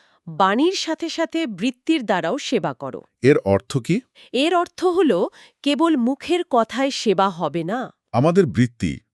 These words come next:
Speaker 2: মানে, আমাদের মানসিক অবস্থাও শক্তিশালী হতে হবে।
Speaker 1: হ্যাঁ, আমাদের বৃত্তি যদি শক্তিশালী আর পবিত্র হয়, তবেই আমাদের কথা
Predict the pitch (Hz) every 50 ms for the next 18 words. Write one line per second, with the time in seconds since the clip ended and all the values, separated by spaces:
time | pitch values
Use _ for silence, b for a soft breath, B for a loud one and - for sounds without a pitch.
0 | _ _ - 95 104 107 110 101 92 92 113 127 _ _ - 110 120 139 139 143
1 | 110 87 78 80 98 117 - - 123 - - - 85 90 113 - - - 165 160
2 | - 180 160 - 196 175 - 175 175 175 156 170 170 175 156 160 165 180 226 247
3 | - - 202 254 311 294 202 131 - _ _ b b b b b b - 202 202
4 | 220 240 226 285 277 196 170 208 220 - _ - 285 240 208 254 240 202 247 247
5 | - - - 240 214 - _ - 269 247 - - 277 262 254 277 269 - - 185
6 | 180 - - 180 165 165 226 240 - - 311 320 214 170 170 151 156 214 302 b
7 | b b b b b b _ 277 247 233 247 294 311 320 - - - 294 208 190
8 | 202 190 180 - - 160 156 - - 190 190 277